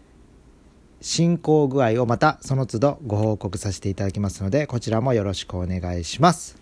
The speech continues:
さて、本日はですね、朝寒くてですね、野菜がカチカチに凍っているので、なんと朝収録をしています。今七時半前ぐらいですね。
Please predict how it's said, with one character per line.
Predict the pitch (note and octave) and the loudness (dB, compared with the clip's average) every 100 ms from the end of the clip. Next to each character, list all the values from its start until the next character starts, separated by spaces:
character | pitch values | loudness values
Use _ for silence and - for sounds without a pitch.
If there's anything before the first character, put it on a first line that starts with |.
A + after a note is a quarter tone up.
| - - - - - - | -20 -20 -20 -20 -20 0
さ | F#3 | 2
て、 | - - - - - - - - | 2 -2 -6 -20 -20 -20 -20 -14
本 | - G#3 | -2 2
日 | F3 A#2 | 2 0
は | G#2 | -2
で | F#2+ | -4
す | - | -6
ね、 | F#2+ E2+ - - | -8 -10 -14 -2
朝 | C3+ - E3 D#3+ - - - - - | -2 2 0 0 -8 -20 -20 -20 -14
寒 | - C#3 G#3 | 0 2 2
く | E3 | 2
て | G2 | -4
で | F2+ | -8
す | - | -8
ね、 | F#2+ F2 | -8 -4
野 | F#2+ G#2+ | -4 0
菜 | C#3 C#3+ | 2 2
が | C#3 | 0
カ | - D#3 | -2 -4
チ | - | 0
カ | D3+ | 0
チ | D3 | 0
に | C#3+ | -2
凍 | D3+ | -2
っ | C#3+ | 0
て | D3+ | 0
い | |
る | A2 | 0
の | F#2+ | -2
で、 | F#2 F#2 F2+ | -2 -4 -2
な | A#2 C3 | 0 0
ん | |
と | - F#2 A#2 | -2 -2 0
朝 | - F3 | 2 0
収 | - G#3 G3 | 2 4 4
録 | C#3+ - C3+ | 2 2 0
を | |
し | A2 | 0
て | - | -4
い | F#2+ | -6
ま | E2 | -6
す。 | - - - - - | -12 -14 -20 -20 -6
今 | C3+ D3 C#3 | 0 2 0
七 | - F#3+ F#3 | 0 2 4
時 | F3 F3 - - - - - | 4 2 0 -10 -20 -20 -10
半 | - E3 D#3 | 2 2 4
前 | E3 F#3+ F3+ | 4 4 4
ぐ | |
ら | D3 | 2
い | F2+ | 0
で | F2 | -4
す | - | -8
ね。 | F#2 | -8